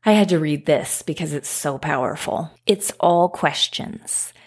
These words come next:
There's no one speaking to you saying, "You gotta do this. This is the way it should be." It's, "What if? How about? Have you thought of this?" It's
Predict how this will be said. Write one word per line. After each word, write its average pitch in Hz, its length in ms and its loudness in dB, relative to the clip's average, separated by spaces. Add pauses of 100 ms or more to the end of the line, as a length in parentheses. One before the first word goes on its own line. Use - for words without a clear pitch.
(180)
There's 170 240 2
no 175 140 6
one 170 160 6
speaking 180 640 2
to - 180 -6
you 156 160 2
saying, 147 480 -2
"You 208 220 2
gotta 190 400 2
do 185 280 4
this. 180 540 2
This 208 260 2
is 196 180 -4
the 196 100 2
way 190 280 4
it - 140 -2
should 175 260 -2
be." 196 300 4 (320)
It's, 196 300 2
"What 196 640 0
if? - 680 0 (140)
How 294 340 2
about? 294 600 -2 (140)
Have 240 200 -2
you 196 160 2
thought 202 440 2
of 285 240 0
this?" - 680 -4 (180)
It's - 540 2